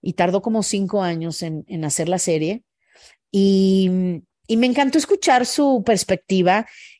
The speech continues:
Y, y escuchándola a ella, me di cuenta que por algo yo, eh, me dedico a lo que me dedico. Porque yo venía con otro programa, ya les he contado. O sea, yo venía mega programada de la universidad a trabajar en, en el mundo corporativo,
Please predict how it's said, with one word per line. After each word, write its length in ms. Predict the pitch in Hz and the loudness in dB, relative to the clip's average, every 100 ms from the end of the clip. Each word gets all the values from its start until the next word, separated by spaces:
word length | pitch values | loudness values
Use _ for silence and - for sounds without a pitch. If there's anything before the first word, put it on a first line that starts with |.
| - | 0
Y, 180 | 226 226 | 2 4
y 40 | 226 | 2
escuchándola 760 | - 254 - 277 302 370 349 | 2 0 2 2 4 4 4
a 60 | 247 | 4
ella, 540 | 202 180 190 226 254 _ _ | 4 4 2 0 -6 _ _
me 280 | 190 208 208 | -2 0 2
di 200 | 233 - | 2 -2
cuenta 720 | - 277 269 262 170 180 - _ _ _ _ _ _ | -2 0 0 -2 -4 -4 -10 _ _ _ _ _ _
que 140 | - 202 | -2 -2
por 300 | 196 202 208 | 0 2 4
algo 360 | 220 226 240 | 2 4 2
yo, 440 | 202 175 214 214 185 180 185 175 - _ _ | 2 0 2 2 0 -8 -10 -12 -16 _ _
eh, 320 | 185 190 185 | -6 -2 -2
me 160 | 180 180 | 0 -2
dedico 320 | 165 180 185 | 0 -4 -2
a 40 | 208 | -4
lo 100 | 185 | -2
que 100 | 165 | -6
me 100 | 151 | -6
dedico. 360 | 151 - - _ _ _ _ _ _ - | -8 -12 -16 _ _ _ _ _ _ -4
Porque 340 | 196 196 180 | -4 -2 -4
yo 260 | 165 214 208 | 2 2 2
venía 400 | 247 233 233 - | 0 0 -2 -2
con 160 | 220 | -2
otro 180 | 220 269 | -2 -2
programa, 400 | 220 160 208 233 | 0 0 0 -2
ya 100 | 190 | 0
les 180 | 208 - | -2 -4
he 60 | |
contado. 400 | 247 196 214 240 | -4 -4 -2 -2
O 40 | 185 | -2
sea, 120 | 185 | -2
yo 200 | 180 208 | 0 0
venía 400 | 247 254 233 233 | 0 0 -2 -2
mega 500 | 214 220 202 175 170 | -2 -2 0 0 -2
programada 580 | - 165 165 160 175 220 | 0 0 0 -2 0 2
de 100 | 240 | 2
la 80 | 214 | 0
universidad 560 | 180 175 - 165 170 | 0 0 0 0 2
a 80 | 208 | 0
trabajar 420 | - 196 151 170 | 0 -2 0 0
en, 280 | 196 202 190 - | 0 -2 -4 -4
en 180 | 175 | -4
el 80 | 160 | -2
mundo 240 | 160 202 247 | -2 -2 0
corporativo, 840 | 240 190 170 - 180 190 214 | -2 0 -2 -2 -2 0 -2